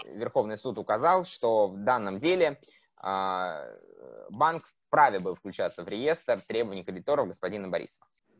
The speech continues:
Вот такая вот позиция. А,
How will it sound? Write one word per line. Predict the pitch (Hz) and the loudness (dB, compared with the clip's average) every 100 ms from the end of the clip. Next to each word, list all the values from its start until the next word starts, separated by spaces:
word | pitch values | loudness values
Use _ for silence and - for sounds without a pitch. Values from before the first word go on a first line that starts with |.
| _ | _
Вот | 101 131 165 - | 0 4 4 4
такая | 127 139 135 | 4 6 6
вот | 127 - | 2 0
позиция. | - 104 95 - - - _ _ _ _ _ _ - | 0 0 -2 -8 -12 -14 _ _ _ _ _ _ 2
А, | 110 113 113 110 110 110 | 6 8 8 8 10 8